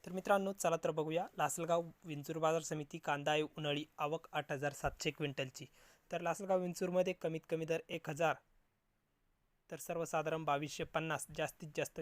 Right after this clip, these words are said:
चोवीसशे बावन्न रुपये क्विंटल. तर लासलगाव विंचूरमध्ये अचानक कांदा दरात चांगली वाढ बघायला मिळालेली आहे. जास्तीत जास्त चोवीसशे बावन्न रुपये क्विंटल कांदा विकलाय.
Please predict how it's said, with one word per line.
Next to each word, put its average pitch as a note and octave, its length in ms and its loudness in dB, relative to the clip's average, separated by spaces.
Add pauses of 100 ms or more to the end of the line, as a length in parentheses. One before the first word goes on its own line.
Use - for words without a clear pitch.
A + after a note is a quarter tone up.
(120)
चोवीसशे D#3+ 460 -4
बावन्न C#3+ 360 4
रुपये C#3 240 -4
क्विंटल. C3 400 -6 (320)
तर F3 60 -4
लासलगाव F3+ 420 4
विंचूरमध्ये E3+ 640 0
अचानक D#3 460 0
कांदा D3+ 240 0
दरात D#3 300 0
चांगली C#3+ 240 -2
वाढ C#3+ 200 4
बघायला C#3 360 2
मिळालेली C#3 400 -2
आहे. C#3+ 120 4 (360)
जास्तीत E3+ 360 -4
जास्त E3 240 -4 (100)
चोवीसशे D#3+ 400 -6
बावन्न C#3+ 340 2
रुपये C#3 220 -4
क्विंटल C3+ 340 -8
कांदा C3+ 280 -2
विकलाय. D#3 340 -2